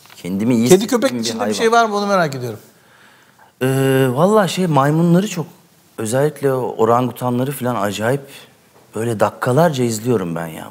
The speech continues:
Speaker 1: "Bu nasıl bir şey?" falan diye.
Speaker 2: Akıllılar ondan
Speaker 1: Çok
Speaker 2: mı?
Speaker 1: ilginç hayvanlar abi.
Speaker 2: Çok akıllılar, akıllı
Speaker 1: Böyle hani bir ufak bir jest, böyle bir ufak bir el hareketi, ufak bir göz bakış hareketi filan,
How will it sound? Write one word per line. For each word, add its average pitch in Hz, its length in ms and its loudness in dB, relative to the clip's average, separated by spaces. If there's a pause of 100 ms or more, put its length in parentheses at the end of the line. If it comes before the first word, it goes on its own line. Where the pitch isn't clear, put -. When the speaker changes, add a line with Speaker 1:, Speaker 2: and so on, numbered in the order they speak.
Speaker 1:
"Bu 95 80 -16
nasıl - 240 -6
bir - 40 -14
şey?" - 200 -10
falan - 380 -16
diye. - 120 -20 (960)
Speaker 2:
Akıllılar 117 400 -6
ondan 107 220 -2
Speaker 1:
Çok 127 220 -2
Speaker 2:
mı? 87 60 -6
Speaker 1:
ilginç 71 380 -10
hayvanlar 55 440 -12
abi. 50 100 -20 (300)
Speaker 2:
Çok 104 220 -2
akıllılar, 135 380 4 (160)
akıllı 139 260 0
Speaker 1:
Böyle 120 360 2 (240)
hani 117 280 0 (540)
bir 117 380 -4 (440)
ufak - 360 -4
bir 110 80 0
jest, 101 520 -4 (160)
böyle 98 240 -4
bir 107 240 -2
ufak - 360 -4
bir 110 100 4
el 110 140 4
hareketi, 98 480 -2
ufak 123 420 -4
bir 113 60 0
göz 110 400 2 (160)
bakış - 540 -4
hareketi 98 420 -8
filan, 139 340 -2